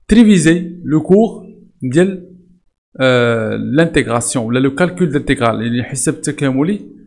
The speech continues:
وعن طريقه تريفيزي لاناليز كامله اللي هي داكشي ديال الدوره الاولى كامل. غتقولوا لي كيفاش غنديروا ليها؟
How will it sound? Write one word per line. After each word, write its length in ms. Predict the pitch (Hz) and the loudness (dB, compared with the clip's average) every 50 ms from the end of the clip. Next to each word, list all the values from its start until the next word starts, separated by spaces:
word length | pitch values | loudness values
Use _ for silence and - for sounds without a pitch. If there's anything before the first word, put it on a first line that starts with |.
| _ _ _ _ _ _ _ _ _ _ _ _ _ _ _ _ _ _ _ | _ _ _ _ _ _ _ _ _ _ _ _ _ _ _ _ _ _ _
وعن 340 | - 185 190 156 151 196 208 | 2 4 4 6 6 4 4
طريقه 420 | - 226 226 233 240 233 240 240 226 | 4 4 4 4 4 4 2 0 0
تريفيزي 520 | 233 226 214 208 185 208 208 185 226 226 | 2 4 4 4 6 4 4 6 6 8
لاناليز 460 | 220 214 196 180 175 170 170 156 - | 8 8 8 6 6 6 6 4 2
كامله 540 | - - 202 214 214 208 190 175 156 156 160 | 2 6 6 8 10 8 8 8 6 4 4
اللي 400 | 160 151 147 147 139 135 139 143 | 2 2 2 2 2 2 4 2
هي 60 | 151 | 2
داكشي 300 | 139 139 135 - - 151 | 2 0 -2 -4 -4 -2
ديال 180 | 131 127 131 120 | 0 0 0 0
الدوره 320 | 113 107 123 120 120 120 | 0 2 2 2 4 2
الاولى 280 | 120 123 143 165 202 202 | 2 2 2 2 2 2
كامل. 420 | 196 - 262 247 180 117 104 - - _ _ _ _ 147 | 4 4 4 4 2 0 -4 -10 -16 _ _ _ _ 4
غتقولوا 380 | 175 196 170 170 165 180 170 165 | 4 6 6 4 4 2 2 2
لي 220 | 170 175 190 196 | 4 4 4 4
كيفاش 500 | 180 - 185 175 180 208 208 196 - - | 2 2 -2 0 2 4 2 2 2 -2
غنديروا 380 | 160 175 175 160 165 165 160 160 | -4 -4 0 2 2 2 2 2
ليها؟ 260 | 151 143 131 127 | 2 2 2 0